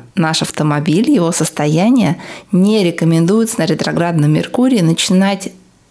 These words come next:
ремонт и заказывать запчасти для автомобиля. Они могут идти дольше, чем вы этого ожидаете.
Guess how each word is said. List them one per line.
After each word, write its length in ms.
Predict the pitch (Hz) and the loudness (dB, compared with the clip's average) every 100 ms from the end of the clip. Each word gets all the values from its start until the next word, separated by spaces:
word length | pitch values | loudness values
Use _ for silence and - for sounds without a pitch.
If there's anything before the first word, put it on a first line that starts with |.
| - | -4
ремонт 580 | 208 175 175 202 302 - - - - | 0 2 2 2 0 -2 -10 -16 -6
и 100 | 165 | -4
заказывать 600 | 170 170 220 226 180 175 | -4 -2 -2 0 0 0
запчасти 640 | 202 - 180 160 - - | -2 -4 -4 -4 -4 -6
для 420 | - 160 156 147 - | -2 -2 -2 -4 -8
автомобиля. 720 | 170 - 170 165 - 339 330 | -10 -4 -2 -2 0 0 0
Они 240 | 180 202 247 | 0 2 2
могут 380 | 196 196 185 | 2 -2 -4
идти 240 | 185 - 220 | -6 -4 -4
дольше, 480 | 180 165 247 - 185 | -2 -2 -2 -2 -4
чем 220 | - 151 | -2 -2
вы 120 | 160 | -2
этого 360 | - 156 135 - - _ - - | -4 -4 -6 -10 -20 _ -16 -6
ожидаете. 640 | 196 147 131 113 - - | -4 -2 -2 -4 -6 -6